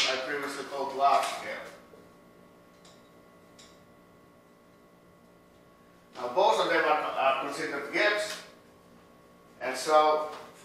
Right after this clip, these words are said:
for example, for the large gap, it's more obvious you have to, in order to draw the graph, you can draw it up to here, then you have to lift the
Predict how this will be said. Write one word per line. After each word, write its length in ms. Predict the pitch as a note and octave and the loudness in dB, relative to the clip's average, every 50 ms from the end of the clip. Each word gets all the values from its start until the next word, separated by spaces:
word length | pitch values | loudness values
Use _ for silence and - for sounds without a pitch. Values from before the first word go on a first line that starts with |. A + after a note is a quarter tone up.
| - - | -20 -16
for 120 | - C3+ C3+ | -12 -10 -8
example, 360 | C3 D3 D#3+ D#3 D3+ D3+ D3+ | -6 -2 0 0 0 -2 -4
for 140 | D3+ D#3 D#3 | -6 -6 -4
the 80 | D#3 | -2
large 360 | D#3+ D#3+ E3+ F#3 - - - D#3 | 2 4 6 6 6 4 2 2
gap, 280 | D#3+ E3 E3 E3+ D#3+ - - - C3+ | 2 4 4 2 0 -2 -6 -8 -8
it's 160 | C3 C3 - D3+ | -8 -8 -8 -6
more 200 | D#3 D#3+ D3 C3+ | -4 -4 -2 -2
obvious 420 | C3+ D3+ D#3 D3+ D3+ D3 D3 C#3+ | -2 -2 -2 -4 -4 -6 -8 -8
you 80 | C#3+ C3 C#3 | -8 -8 -4
have 220 | D3 D3 D3 C#3+ - | -4 -4 -4 -4 -6
to, 240 | C#3 C3+ - C3 C3+ | -6 -6 -6 -6 -6
in 100 | D3 - | -6 -4
order 240 | D3 D3+ D3+ - | -2 -2 -2 -2
to 200 | - C#3 B2+ B2 | -4 -6 -8 -6
draw 200 | C#3+ C#3+ C#3+ C#3+ | -4 -4 -2 -2
the 120 | - - - | -2 -4 -2
graph, 360 | D3 D3 C#3+ C3 - - - - - - - - - | 2 4 4 4 4 2 0 -4 -10 -12 -16 -16 -14
you 80 | B2 B2 - | -14 -12 -8
can 200 | C#3+ C3+ - - - | -8 -8 -6 -6 -4
draw 200 | A#2 C#3+ C#3+ C#3+ | 0 0 0 0
it 120 | - - | 0 0
up 200 | C3 - - B2 | -2 -2 -2 -4
to 60 | B2+ B2 - - | -6 -10 -10 -8
here, 200 | - - A2+ A#2+ | -6 -6 -6 -4
then 100 | C3+ C3 | -6 -6
you 160 | - - - | -6 -8 -8
have 160 | - - - | -8 -8 -8
to 80 | - C3+ | -8 -8
lift 420 | C3 C#3 C#3+ C#3+ B2+ - - - - - - - - - | -8 -8 -8 -10 -10 -10 -12 -16 -20 -20 -20 -20 -14 -12
the 220 | A#2+ A#2 A2+ - | -10 -10 -10 -10